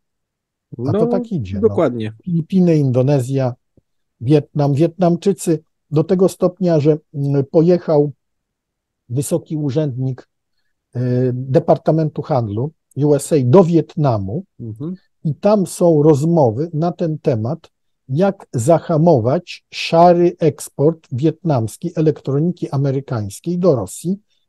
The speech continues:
Speaker 1: i Wietnamczycy obiecali pomoc. Oczywiście darmo to oni tego nie dadzą. Na przykład Wietnamczycy mają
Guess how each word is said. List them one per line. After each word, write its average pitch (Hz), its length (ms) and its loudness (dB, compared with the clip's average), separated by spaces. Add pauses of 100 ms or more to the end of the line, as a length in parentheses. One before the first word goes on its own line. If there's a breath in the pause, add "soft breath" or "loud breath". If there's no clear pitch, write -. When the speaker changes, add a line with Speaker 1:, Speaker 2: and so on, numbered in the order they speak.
Speaker 1:
i 175 100 4
Wietnamczycy 151 1040 0
obiecali 110 720 -4
pomoc. 147 600 -4 (640)
Oczywiście 139 520 -4
darmo 127 480 2
to 143 180 -2
oni 139 200 -2
tego 147 260 0
nie 139 180 0
dadzą. 120 480 -2 (360)
Na 123 100 -2
przykład 143 320 0
Wietnamczycy 151 600 -2
mają 151 280 0